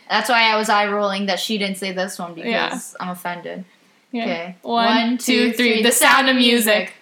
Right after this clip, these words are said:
Speaker 1: Simple as that. That's how it's done.
Speaker 2: Yeah, you gotta
Speaker 1: Ladies and
Speaker 2: love a good
Speaker 1: gentlemen.
Speaker 2: classic, like The
Speaker 1: You
Speaker 2: Sound of
Speaker 1: know?
Speaker 2: Music. That's actually a reason how, um, we bond our friendship.
Speaker 1: <laughs> Yeah.
Speaker 2: Was we lip sync, we made lip sync <laughs> videos to Sound of Music songs.
Speaker 1: Multiple ones.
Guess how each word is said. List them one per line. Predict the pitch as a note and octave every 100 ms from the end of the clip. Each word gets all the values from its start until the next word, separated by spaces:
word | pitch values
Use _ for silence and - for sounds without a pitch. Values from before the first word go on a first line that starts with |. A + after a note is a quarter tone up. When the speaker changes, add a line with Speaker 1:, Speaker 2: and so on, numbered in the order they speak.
| _
Speaker 1:
Simple | - A#3 B3
as | A#3+
that. | B3+ G#3+ - -
That's | G#3
how | A3
it's | G#3+
done. | G3+ A3+ F#3+ -
Speaker 2:
Yeah, | A#3 -
you | B3
gotta | D4 F4
Speaker 1:
Ladies |
and |
Speaker 2:
love | D#4
a | C#4
good |
Speaker 1:
gentlemen. | B3 A#3+
Speaker 2:
classic, | A#3+ G3 - - -
like |
The | A3
Speaker 1:
You | A3+
Speaker 2:
Sound | A#3+
of | A#3
Speaker 1:
know? | A3
Speaker 2:
Music. | A#3 - -
That's | - E4+ A#4+
actually | A#4+ - F4+ B3 - _
a | B3
reason | B3 B3+ C4+ C#4+
how, | C#4+ A#3 A3+
um, | A3 A3 _
we | A#3+
bond | A3 A3+ A3
our | G#3+
friendship. | A3 G#3 - -
Speaker 1:
<laughs> | -
Yeah. | A3 A3+ B3+ A3+ -
Speaker 2:
Was | C4 B3+
we | B3
lip | A#3 A#3+
sync, | - B3 A#3 A3+ A3+ _ _ _ -
we | B3
made | A#3+
lip | A#3 A#3
sync | - C#4+
<laughs> | C#4
videos | C#4+ B3+ D#4 D4+
to | C4
Sound | - G#4 E4
of | C#4
Music | C4+ B3 -
songs. | - A#3 A#3 B3+ A#3+
Speaker 1:
Multiple | D4+ C4+ C4+ C4 B3+
ones. | A#3+ A#3+ B3